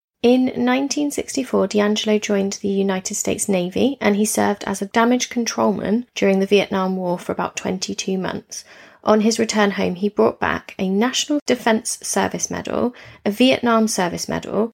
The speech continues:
and a Vietnam Campaign Medal, so he was decorated. And in nineteen sixty-eight, he began his studies, eventually earning a bachelor's degree in criminal justice, and he then took police training, and in nineteen seventy-three began a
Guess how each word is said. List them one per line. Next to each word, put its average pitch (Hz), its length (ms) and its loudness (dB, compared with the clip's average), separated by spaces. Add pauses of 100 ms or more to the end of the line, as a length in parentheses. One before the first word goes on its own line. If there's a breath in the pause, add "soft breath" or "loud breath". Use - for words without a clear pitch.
(120)
and 208 180 4
a 214 60 4
Vietnam 208 520 2
Campaign 214 600 0
Medal, 226 420 -2
so - 140 -4
he 240 120 0
was 247 120 0
decorated. - 880 -4 (420 loud breath)
And 220 220 4
in 240 120 6
nineteen 277 400 0
sixty-eight, - 520 0
he 214 160 -6
began 208 300 0
his 202 140 -6
studies, 185 600 0
eventually 247 440 -2
earning 202 240 2
a 202 40 -2
bachelor's 220 500 -2
degree 208 400 0
in 202 100 -2
criminal 185 300 -4
justice, - 640 -4 (320 loud breath)
and 208 220 4
he 226 140 4
then 254 260 4
took - 280 0
police 220 340 0
training, 190 580 -2
and 196 240 0
in 196 240 0
nineteen 254 380 0
seventy-three 202 760 -2 (300 loud breath)
began 196 480 2
a 196 340 0